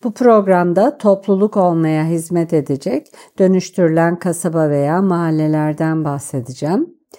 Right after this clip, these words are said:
İlki Birleşik Krallık, Doğu Sussex'ten. Ee, burada Lewes adında bir kasaba var. Lewes kasabası için büyük bir kalbi olan küçük bir kasaba demişler. Tarihçilerin çoğu Lewes'in adının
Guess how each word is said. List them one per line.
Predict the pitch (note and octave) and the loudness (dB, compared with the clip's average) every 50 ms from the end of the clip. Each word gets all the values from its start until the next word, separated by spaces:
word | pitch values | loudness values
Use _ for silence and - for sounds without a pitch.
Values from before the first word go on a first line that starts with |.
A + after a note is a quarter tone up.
| _ _ _ - | _ _ _ -2
İlki | - G#3+ G#3 G3+ G#3 - G#3+ A3 G#3+ | 0 2 2 0 0 -2 -2 0 2
Birleşik | G#3 G3 F#3 F3+ F3 E3+ E3 - - F3+ F3+ - | 4 2 4 4 2 0 0 -2 -8 -8 -8 -8
Krallık, | - F3 D#3+ C#3+ C#3+ C#3+ D3 F#3+ A3+ - - - | -6 -2 -2 0 0 0 -2 -2 -4 -4 -2 -2
Doğu | F3+ E3 E3+ F3+ F3 | 0 2 2 2 0
Sussex'ten. | - - F3+ D#3+ - - D3+ B2+ B2 - - - - D3+ D3 F3+ C4 F4+ F4 - _ _ _ - - - - _ - | 0 -2 -4 -4 -2 -4 -6 -6 -6 -6 -8 -8 -6 -4 -4 -4 -4 -6 -8 -10 _ _ _ -20 -20 -20 -16 _ -2
Ee, | G3+ G3 G3 G3 G3 F#3+ F#3+ | 0 2 4 4 2 2 2
burada | A3+ A#3+ A#3+ A#3+ G#3+ F#3+ G3 G3 G#3+ B3 D4 D#4 D#4+ D4+ | 2 2 2 2 4 4 4 4 4 2 0 -2 -4 -4
Lewes | C4+ A#3 A3+ A3+ A3+ A3+ A3 G#3 - - - - - - | -2 2 2 4 4 4 2 0 -2 -6 -8 -8 -6 -2
adında | F3+ F3 E3+ F3 E3 E3 D#3+ F#3+ A3+ A3+ | -2 0 2 2 2 2 2 2 2 2
bir | C4 A#3+ A3 A#3 | 2 0 -2 -2
kasaba | - G#3 F#3+ - - G3 E3+ D#3 D3+ C#3 B2+ | -2 -2 -2 0 0 0 0 2 2 2 2
var. | B2 B2+ D3 F3+ B3+ D#4+ - - _ _ - - - _ _ - | 2 0 2 0 0 -2 -4 -10 _ _ -20 -20 -20 _ _ 2
Lewes | B3 B3 B3 B3+ C4 C4+ C4 - - - - | 4 4 6 6 4 2 0 -6 -12 -14 -12
kasabası | - - A#3 G#3 G#3 - G3+ F3 E3 E3 D#3+ D#3+ - - | -6 -2 0 0 2 2 0 2 2 2 0 0 0 -2
için | F3 D#3 D#3 - - A3 A#3 B3 A#3+ G#3+ | -2 -2 -2 -2 -4 -2 -2 0 0 0
büyük | G3+ G3+ G#3 G3+ G#3 - | 2 0 0 -2 -2 0
bir | F#3+ F3 E3+ F3 | 0 0 -2 -4
kalbi | - F3+ E3+ E3 E3 E3 E3+ F#3 | -6 -4 -2 0 0 0 0 0
olan | E3+ D#3+ D3+ D3 D3 D#3 F3+ G#3 | 2 2 2 2 2 0 0 0
küçük | G#3+ - - - - G#3+ G3+ G#3 - | -2 -4 -8 -8 -6 -6 -6 -4 -2
bir | G3+ G3+ G3 G3+ | -2 -2 -2 -4
kasaba | - F#3+ F3 E3+ - E3+ D3+ D#3 C#3+ C3+ | -4 -4 -4 -2 -2 -2 0 0 0 0
demişler. | C#3 B2+ A#2+ B2 B2 - - - D#3 D3+ D#3 F3 A3+ D4+ - - _ _ - - - - _ - | 0 -2 -2 -4 -8 -10 -10 -6 -4 -2 0 0 -2 -2 -4 -10 _ _ -20 -20 -20 -20 _ -2
Tarihçilerin | - A3 G#3 G#3+ G#3+ G#3 G#3 G3+ - - G#3+ G#3 G3+ G3+ G3 G3+ G3+ G#3 | 2 4 4 4 4 2 0 -2 -4 -4 0 2 4 4 4 4 2 0
çoğu | G3+ - - G3+ F#3 F3+ F3+ G3 A3 A3+ | 0 0 2 4 4 6 4 4 2 2
Lewes'in | G#3+ G#3+ G#3 G3+ F#3+ G3 - F#3 D#3+ D#3+ | 2 2 2 2 0 -2 -2 0 0 2
adının | D#3 D3 C3+ C#3+ D3 C#3+ D3+ D#3+ A3 D#4 D#4 | 2 0 0 -2 -2 0 2 2 2 0 0